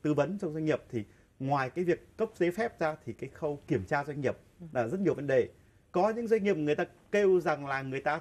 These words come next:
Speaker 1: chỉ bỏ ra năm sáu người thuê để là gì? Chỉ để tiếp đoàn.
Speaker 2: Ừ.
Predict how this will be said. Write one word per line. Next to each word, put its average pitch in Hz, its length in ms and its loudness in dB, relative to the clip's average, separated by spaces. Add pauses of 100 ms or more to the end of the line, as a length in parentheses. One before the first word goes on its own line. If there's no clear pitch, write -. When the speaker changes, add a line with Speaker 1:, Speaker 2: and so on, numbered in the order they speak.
Speaker 1:
chỉ 104 200 -8 (360)
bỏ 120 260 0
ra 156 300 0
năm 196 320 -4
sáu 180 300 -2 (520)
người 180 360 6 (200)
thuê 247 320 4 (560)
để 175 140 6
là 151 100 4
gì? 139 180 -8 (160)
Chỉ 220 140 0
để 147 120 4
tiếp 226 160 -8
đoàn. 143 280 -4 (380)
Speaker 2:
Ừ. 175 60 -18